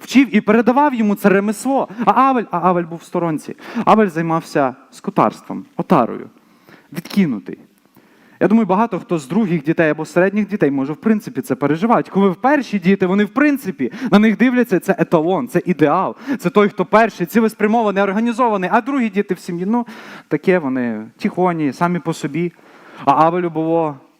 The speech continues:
більше того непросто. Чому? Я думаю, поява його на світ батькам не дуже сподобалась. І йому було важко. Не переживайте, середні діти в сім'ї — це дуже хороші діти, все добре. І ось Каїн і Авель.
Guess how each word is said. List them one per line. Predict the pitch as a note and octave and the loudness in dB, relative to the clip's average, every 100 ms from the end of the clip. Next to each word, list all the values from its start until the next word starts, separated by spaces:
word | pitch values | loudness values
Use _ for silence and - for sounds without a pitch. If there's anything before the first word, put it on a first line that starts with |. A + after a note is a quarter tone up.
| _ _ _ - | _ _ _ -4
більше | F#3+ G3 C3+ | -4 -4 -4
того | C3 A#2 | -2 0
непросто. | A#2+ A#2+ C3 A2 - - _ _ _ _ _ | -2 -2 -4 -4 -8 -20 _ _ _ _ _
Чому? | - C3 C#3+ E3+ - _ _ _ _ _ _ _ _ _ - _ _ - | -4 -2 0 -4 -10 _ _ _ _ _ _ _ _ _ -20 _ _ -2
Я | C#3+ | -2
думаю, | D#3 D#3+ D3 | 0 -2 -2
поява | D#3 D#3 D3 C#3+ C3 A#2+ - _ - | 0 0 0 0 -2 -4 -12 _ -6
його | C3+ C#3 | -4 -2
на | C3 | -4
світ | - C#3+ | -4 -6
батькам | B2+ B2 - B2 B2+ | -4 -6 0 0 0
не | |
дуже | C3+ D3 A#2+ | -4 -6 -8
сподобалась. | - G#2+ G2+ G2 - - _ _ - - - | -8 -10 -8 -10 -16 -20 _ _ -20 -12 -2
І | |
йому | D3 G3+ | 0 0
було | G3+ G3 | 0 0
важко. | F3+ C#3+ - - _ _ _ _ - - - - _ - | 0 -2 -6 -20 _ _ _ _ -20 -20 -20 -20 _ -4
Не | |
переживайте, | E3+ F#3+ F3+ B2+ B2 | -2 4 4 2 -2
середні | D#3+ F3+ F#3 | 0 0 -2
діти | F#3+ D#3+ | -4 -6
в | |
сім'ї — | - F#3 F#3 F#3+ | -6 -2 -2 -2
це | D3+ | -4
дуже | D#3+ D#3 | -4 -4
хороші | D#3 D3+ C#3+ C#3+ | -2 -2 -2 -4
діти, | A#2+ G#2 G2+ - | -6 -6 -6 -8
все | B2+ | -8
добре. | A#2 G2 G2 _ _ - - - - - - - _ | -8 -8 -12 _ _ -20 -20 -20 -20 -20 -20 -20 _
І | - | 2
ось | E3 A#3 B3 - | 2 2 -2 -4
Каїн | - G3 G#3+ G3+ | 2 2 2 0
і | |
Авель. | F#3+ C#3 | 0 0